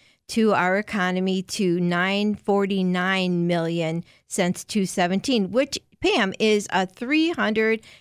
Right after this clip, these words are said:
and seventy percent increase. So it is something that our consumers want. They want to know where their food is grown. They want to know that farmer that grows their food.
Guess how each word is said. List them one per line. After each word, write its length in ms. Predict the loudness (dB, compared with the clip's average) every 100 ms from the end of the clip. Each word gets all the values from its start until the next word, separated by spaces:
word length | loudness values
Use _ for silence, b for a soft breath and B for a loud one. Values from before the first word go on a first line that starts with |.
| B
and 240 | -2 0 0
seventy 720 | -6 -2 0 2 0 0 -2
percent 720 | -2 -2 -2 -4 -2 -2 -4 -4
increase. 720 | -2 -2 -4 -6 -6 -8 -14 b b b
So 360 | -2 2 2 0
it 360 | 0 2 2 0
is 300 | 0 0 -2
something 460 | 0 -2 0 0 0
that 180 | 0 0
our 120 | -4
consumers 840 | -2 -2 0 -2 0 2 0 -2
want. 500 | -2 -2 -2 -4 -10 b b b
They 340 | -4 0 2 2
want 680 | 0 -2 0 0 -2 -6 -4
to 160 | 0
know 240 | 2 0 0
where 240 | -2 -2
their 180 | -4 -6
food 320 | 0 0 2
is 180 | 0 0
grown. 540 | 0 2 2 2 0 B B _
They 160 | 0 0
want 500 | 0 -2 -2 -4 -8
to 180 | -4 -2
know 420 | 0 2 2 2
that 320 | 0 -4 -4 -2
farmer 440 | 0 0 0 0
that 240 | -2 -4 -2
grows 360 | -2 -2 -2
their 140 | -2 -2
food. 400 | 0 2 2